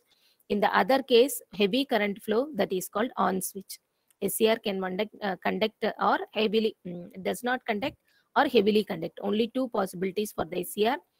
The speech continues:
So it will work as a switch. Okay, when no gate voltage, no current flow.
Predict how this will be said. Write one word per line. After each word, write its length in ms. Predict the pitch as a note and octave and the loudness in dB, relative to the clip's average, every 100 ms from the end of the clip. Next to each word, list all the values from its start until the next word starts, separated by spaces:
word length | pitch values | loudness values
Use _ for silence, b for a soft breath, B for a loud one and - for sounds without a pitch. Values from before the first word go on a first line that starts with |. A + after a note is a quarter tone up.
| _ _ | _ _
So 140 | A3+ | 2
it 180 | A3 F#3 | 2 2
will 160 | G#3 | 0
work 180 | F3+ F#3+ - | 0 -2 -2
as 160 | E3 | 0
a 80 | B3+ | 0
switch. 340 | A#3+ F#3 - - _ _ - | 0 -6 -10 -16 _ _ -8
Okay, 220 | G3 C#4+ | -4 -2
when 240 | B3 F#3+ | -2 -2
no 220 | G3 A#3 A#3+ | 0 2 2
gate 260 | G3 G#3 | 2 2
voltage, 540 | A3 F#3+ F#3+ A#3+ E4+ - _ _ _ - | 2 2 4 4 4 -4 _ _ _ 2
no 240 | G3+ B3 | 6 6
current 360 | B3 F#3+ F#3 F3+ | 6 2 0 -2
flow. 260 | F#3 E3+ | -4 -4